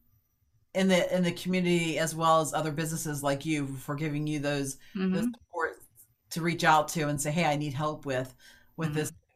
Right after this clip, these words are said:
Speaker 1: with this client or, or whatnot," and their services. So, um, like I said, hopefully every, every community across the country, um, especially now with covid, um,
Speaker 2: Mm-hmm.
Speaker 1: and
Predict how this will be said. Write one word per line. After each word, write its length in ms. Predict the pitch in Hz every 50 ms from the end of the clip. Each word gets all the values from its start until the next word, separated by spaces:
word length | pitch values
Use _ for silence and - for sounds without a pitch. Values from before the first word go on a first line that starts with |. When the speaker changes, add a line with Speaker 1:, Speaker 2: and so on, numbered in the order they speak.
| - _ -
Speaker 1:
with 100 | 156 -
this 140 | 147 127 -
client 560 | - - 156 147 143 147 143 143 139 139 -
or, 160 | 143 135 -
or 200 | - 147 151 147
whatnot," 440 | 143 147 139 143 147 143 135 135 131
and 80 | 147
their 100 | 143 143
services. 800 | 139 - - 156 147 143 139 139 135 - 131 120 117 123 120 117
So, 440 | - 139 135 135 131 131 131 131 - - - - - - _ _ _ -
um, 400 | 147 147 139 139 139 139 139 - - _ _ -
like 80 | - 185
I 20 |
said, 180 | 185 - 175 147
hopefully 380 | 165 190 196 196 202 190 165 151
every, 340 | 160 160 180 175 160 -
every 240 | 135 151 165 165 170
community 540 | - - - 165 165 160 156 147 147 151 147
across 320 | 143 139 143 160 147 143
the 100 | - -
country, 560 | 131 143 160 151 143 - 143 139 135 135 127 -
um, 460 | - 143 143 135 135 131 131 135 135 - - - - - _ _ _ _ _ _ _ _ _ _
especially 480 | 190 190 190 - 254 269 277 277 277 196
now 200 | 185 175 170 170
with 120 | 165 170
covid, 460 | - - 196 202 185 160 139 123 131 - - - _ _ _ _ _ _ -
um, 340 | 160 156 156 151 151 151 151
Speaker 2:
Mm-hmm. 80 | -
Speaker 1:
and 360 | 165 170 165 165 156 147 -